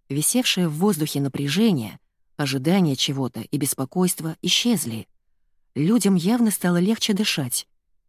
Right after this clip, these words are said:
Настроение изменилось. Парни радовались при виде фланирующей между ними обнаженной девушки, их пьянил ее вид. Девушка следила за тем,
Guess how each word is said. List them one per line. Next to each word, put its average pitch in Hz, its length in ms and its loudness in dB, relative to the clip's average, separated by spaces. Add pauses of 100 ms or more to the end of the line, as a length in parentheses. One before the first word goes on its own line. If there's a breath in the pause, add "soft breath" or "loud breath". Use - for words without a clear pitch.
(120)
Настроение 143 640 -2
изменилось. 160 640 2 (1160)
Парни 233 340 4
радовались 156 480 0
при 151 140 -2
виде 156 200 0
фланирующей 156 680 0
между 151 280 -2
ними 160 240 2
обнаженной 143 600 0
девушки, 139 640 -2 (480)
их - 220 -4
пьянил 190 380 4
ее 196 280 2
вид. 165 340 -4 (840)
Девушка 143 440 -2
следила 147 420 0
за 131 140 -2
тем, 220 300 0